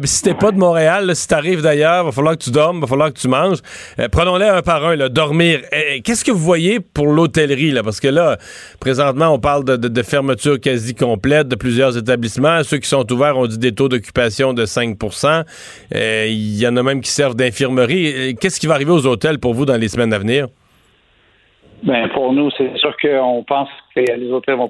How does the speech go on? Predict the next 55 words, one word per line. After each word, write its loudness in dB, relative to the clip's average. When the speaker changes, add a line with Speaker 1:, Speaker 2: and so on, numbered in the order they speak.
Speaker 2:
pouvoir, -2
euh, 0
ré-, -2
euh, 0
ouvrir. -2
Il 0
y -4
en -2
a -4
plusieurs -2
qui -14
sont -2
déjà -2
ouverts, -2
mais -20
que, -4
euh, 0
aussitôt -4
qu'on -2
va -2
pouvoir, 0
euh, 0
ouvrir, -2
euh, -2
euh, -4
le -2
magasinage, -2
les 0
restaurants -2
de 0
façon, -2
euh, -6
partielle, -2
et -2
là, 0
tu -14
vas 2
avoir 0
un -4
produit -4
touristique -4
qui -10
va -4
se -14
tenir -2
davantage. -2
Euh, 0
aujourd'hui, -2
t'as 0
les 0
musées -4
et -2
qui -20
sont -2
ouverts. -2